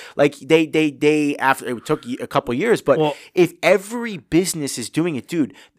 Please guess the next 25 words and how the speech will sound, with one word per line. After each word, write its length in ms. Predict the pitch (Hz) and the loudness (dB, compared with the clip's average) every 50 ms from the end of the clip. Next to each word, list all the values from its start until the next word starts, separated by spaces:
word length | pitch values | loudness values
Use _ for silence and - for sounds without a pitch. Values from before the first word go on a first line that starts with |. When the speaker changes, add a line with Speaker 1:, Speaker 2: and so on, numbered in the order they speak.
| _ | _
Speaker 1:
if 160 | - 156 - - _ - | -6 -4 -4 -6 _ 2
ev-, 200 | 170 202 196 - 160 - | 2 2 2 0 -8 -10
'cause 200 | - 151 131 143 - | -8 -8 -8 -6 -6
essentially 440 | 123 - - 208 226 - - 160 123 | -4 -2 -2 -2 -2 -2 -6 -6 -2
their, 360 | 110 139 156 175 190 190 156 - | 2 4 4 6 4 4 0 -2
their 280 | 117 135 147 170 190 | 0 2 4 4 4
bullies, 760 | 165 123 - - 139 147 143 120 110 90 98 - - - - _ _ | 2 0 -2 0 0 2 2 0 -2 -6 -10 -12 -14 -14 -16 _ _
call 220 | - 107 101 98 90 | -4 -2 -2 -2 -4
it, 80 | - - | -6 -6
are 120 | 104 110 104 | -6 -6 -6
the 100 | 107 - | -8 -10
police, 440 | - - - 110 117 98 - - - | -12 -8 -8 -6 -8 -8 -8 -10 -10
right? 240 | 92 98 104 110 - _ - - - _ | -8 -8 -8 -10 -12 _ -20 -20 -20 _
Yeah, 240 | - 277 349 330 190 | 0 4 6 6 6
I'm 100 | 180 190 | 6 2
pro-police, 540 | - - 220 190 - - 139 180 226 208 - | 2 2 2 2 4 0 0 0 0 -2 -2
but 120 | - 131 139 | 0 0 0
I'm 80 | 165 - | 0 0
pro-police 460 | - 196 - - 151 165 180 170 - | -4 -6 -4 -4 -6 -4 -4 -6 -4
to 100 | - 139 | -4 0
where 160 | 123 131 135 | 2 2 2
you 200 | 127 127 135 131 | 2 0 -4 -4
respect 400 | 120 110 104 - - 139 127 - | -4 -6 -8 2 2 2 2 2
the 40 | - - | -4 -8
Constitution. 680 | - 135 131 123 - 113 - 180 190 175 - 180 147 | -6 -6 -6 -6 -8 -10 -10 -8 -8 -8 -10 -14 -14